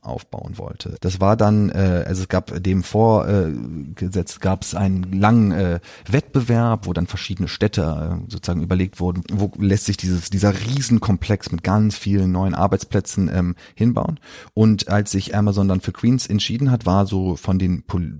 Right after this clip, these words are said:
bestimmenden oder verantwortlichen Politikern in New York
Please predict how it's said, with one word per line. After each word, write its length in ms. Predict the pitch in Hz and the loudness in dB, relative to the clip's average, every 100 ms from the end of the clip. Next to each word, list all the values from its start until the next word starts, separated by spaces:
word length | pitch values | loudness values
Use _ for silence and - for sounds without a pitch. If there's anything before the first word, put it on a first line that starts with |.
| 117 | -10
bestimmenden 540 | 101 - 104 101 95 | -8 -2 2 2 2
oder 160 | 78 92 | 0 -2
verantwortlichen 500 | - 104 95 92 - | -2 -2 -2 -4 -4
Politikern 640 | 101 135 - 151 151 135 - _ - | -2 -2 -4 -4 -4 -4 -12 _ -2
in 200 | 113 110 | 4 4
New 60 | |
York 380 | 107 104 104 104 | 6 4 2 0